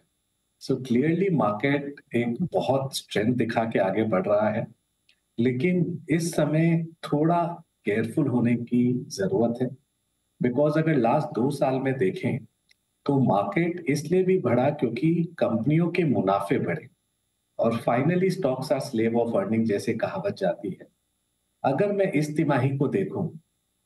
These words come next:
तो करीबन तीस निफ्टी कंपनियों ने अपने नतीजे डिक्लेयर कर दिए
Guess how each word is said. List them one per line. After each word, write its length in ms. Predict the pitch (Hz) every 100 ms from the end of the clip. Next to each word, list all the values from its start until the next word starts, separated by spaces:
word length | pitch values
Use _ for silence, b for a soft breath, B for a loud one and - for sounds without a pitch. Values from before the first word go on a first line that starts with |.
| _ _ _ -
तो 80 | 139
करीबन 560 | 139 123 127 165 165
तीस 320 | 165 196 208 135
निफ्टी 380 | 127 - 147
कंपनियों 480 | - 110 107 120 123
ने 280 | 117 190 - -
अपने 240 | - 120
नतीजे 460 | 107 - 95 98 151
डिक्लेयर 440 | 95 95 95 92
कर 180 | - 82
दिए 320 | 80 85